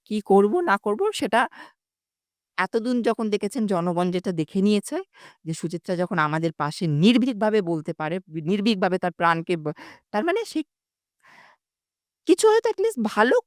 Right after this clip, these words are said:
করবে, এইটুকু বলতে পারি। সেটা কি করবো না করবো সেটা আমি আগে থেকে আমি আমার রিভিল করবো না।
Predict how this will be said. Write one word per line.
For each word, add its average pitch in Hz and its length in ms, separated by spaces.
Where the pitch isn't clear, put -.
করবে, 208 600
এইটুকু 151 520
বলতে 120 280
পারি। 127 180
সেটা 202 160
কি 277 140
করবো 320 320
না 247 180
করবো 403 260
সেটা 247 220
আমি 208 200
আগে 175 200
থেকে - 200
আমি 160 180
আমার 160 160
রিভিল 135 280
করবো - 320
না। 104 220